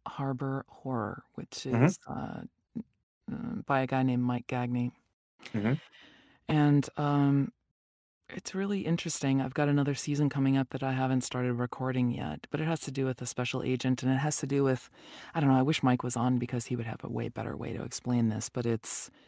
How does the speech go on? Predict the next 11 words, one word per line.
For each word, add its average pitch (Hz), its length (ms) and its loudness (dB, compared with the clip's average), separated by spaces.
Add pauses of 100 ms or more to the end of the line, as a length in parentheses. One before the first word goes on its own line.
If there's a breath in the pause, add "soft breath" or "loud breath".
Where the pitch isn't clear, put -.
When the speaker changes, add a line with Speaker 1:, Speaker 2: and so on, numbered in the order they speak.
(800 soft breath)
Speaker 1:
sort 139 320 0
of, 123 280 0 (180)
not 139 180 0
sort 110 160 -4
of, 117 120 -6
it's - 260 -4
like - 180 -6 (280)
eldritch 127 360 0
horror 123 400 -4
type 135 260 -8
stuff. 131 400 -8